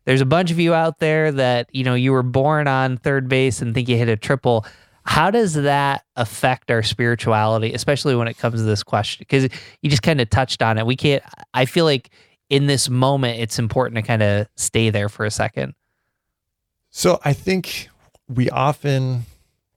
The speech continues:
Speaker 2: for good or for ill, like, we put everything on our, on our decisions. Like, "I made these decisions. I'm a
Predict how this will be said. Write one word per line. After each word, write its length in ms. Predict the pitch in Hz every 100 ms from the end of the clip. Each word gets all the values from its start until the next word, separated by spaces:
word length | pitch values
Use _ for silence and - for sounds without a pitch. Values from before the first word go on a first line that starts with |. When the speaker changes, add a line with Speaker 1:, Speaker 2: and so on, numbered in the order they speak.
| _ -
Speaker 2:
for 140 | 120
good 160 | 110 151
or 80 | 135
for 180 | 113 107
ill, 440 | 87 73 73 - _ _
like, 180 | - 120
we 80 | 120
put 200 | - 131
everything 400 | 120 113 - 107
on 120 | 90
our, 260 | 85 78 73 _ -
on 160 | 110 98
our 280 | 87 80 76 -
decisions. 840 | 92 - 82 69 - - - - _ -
Like, 200 | - -
"I 140 | 101
made 300 | 104 104 101
these 180 | - 110
decisions. 640 | - 101 87 71 60 92 - -
I'm 140 | 92
a 240 | 80 76